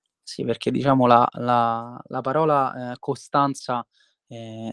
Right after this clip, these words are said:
serve assolutamente, è uno dei principi fondamentali, poi è accostata tanto lavoro,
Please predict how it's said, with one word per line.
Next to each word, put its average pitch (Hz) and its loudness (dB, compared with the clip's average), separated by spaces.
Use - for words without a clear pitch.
serve 120 4
assolutamente, 139 4
è 127 4
uno 127 2
dei 127 6
principi 127 2
fondamentali, 131 4
poi 123 0
è - 2
accostata 120 -2
tanto 117 -6
lavoro, 131 2